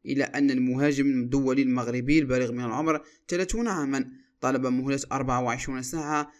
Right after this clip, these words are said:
من نادي أولمبياكوس من أجل الرد بشكل نهائي على العرض الذي تلقاه. وكانت التقارير الصحفية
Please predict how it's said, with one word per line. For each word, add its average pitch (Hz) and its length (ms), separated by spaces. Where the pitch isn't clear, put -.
من 156 200
نادي 196 240
أولمبياكوس 156 800
من 131 220
أجل 143 300
الرد 214 380
بشكل 185 380
نهائي 143 680
على 185 220
العرض 143 300
الذي 127 280
تلقاه. 131 880
وكانت 247 460
التقارير 196 880
الصحفية 143 880